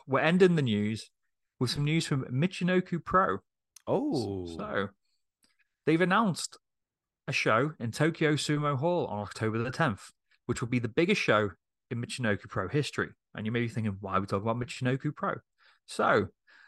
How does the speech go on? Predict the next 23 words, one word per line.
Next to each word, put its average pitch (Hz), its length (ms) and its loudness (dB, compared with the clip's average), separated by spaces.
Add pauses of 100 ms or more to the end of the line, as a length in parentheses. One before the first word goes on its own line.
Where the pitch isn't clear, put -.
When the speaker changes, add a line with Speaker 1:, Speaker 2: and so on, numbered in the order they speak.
(100)
Speaker 1:
the 127 60 2
working 226 380 6
idea 202 600 4
is 117 140 -6
to - 80 -4
headline 151 480 4
doing 110 180 0
a - 40 -2
trios 175 500 0
match 95 300 -4
with 107 100 -6
the 110 80 -2
best - 340 0
flyer 160 320 0
in 160 60 0
Japan 110 360 -2
of 101 140 -8
the 107 60 -12
seventies, 143 680 0
eighties, 120 460 -2
and 101 120 -4
nineties 110 420 -2
together. 123 460 -4